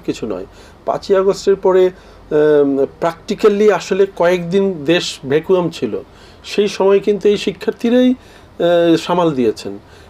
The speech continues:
এবং আমরা দেখেছি রাস্তায় কোনো ট্রাফিক পুলিশ ছিল না এবং আমাদের শিক্ষার্থীরা ট্রাফিক পুলিশের কাজ করেছে।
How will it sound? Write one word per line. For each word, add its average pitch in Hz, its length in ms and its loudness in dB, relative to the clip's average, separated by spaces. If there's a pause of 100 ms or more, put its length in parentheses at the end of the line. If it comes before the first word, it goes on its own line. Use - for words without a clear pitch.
এবং 190 180 2
আমরা 196 200 2
দেখেছি 196 540 -2
রাস্তায় 143 400 -2
কোনো 208 140 0
ট্রাফিক 196 420 -4
পুলিশ 202 260 0
ছিল 147 240 0
না 110 180 0 (460)
এবং 196 400 2 (600)
আমাদের 185 360 0
শিক্ষার্থীরা 196 680 -2
ট্রাফিক 190 400 -4
পুলিশের 214 320 2
কাজ 214 300 -2
করেছে। 127 480 0